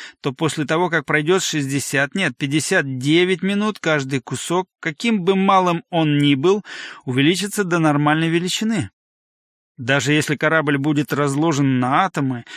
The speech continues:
каждый атом увеличится, и Бениш повсюду будет начинён веществом, состоящим из нас самих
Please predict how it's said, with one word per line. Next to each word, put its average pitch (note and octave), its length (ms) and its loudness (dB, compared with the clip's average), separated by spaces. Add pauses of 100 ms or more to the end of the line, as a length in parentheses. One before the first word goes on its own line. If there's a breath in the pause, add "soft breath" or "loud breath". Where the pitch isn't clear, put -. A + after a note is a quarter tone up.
(120 loud breath)
каждый D3+ 460 0
атом F3+ 340 0
увеличится, F#3 720 0
и - 180 -4
Бениш D#3 480 -2
повсюду G3+ 640 -6
будет F3+ 320 0
начинён E3 520 0
веществом, D#3 680 -2
состоящим F3+ 680 -4
из C3 260 -4
нас F3 240 0
самих F#3+ 500 -2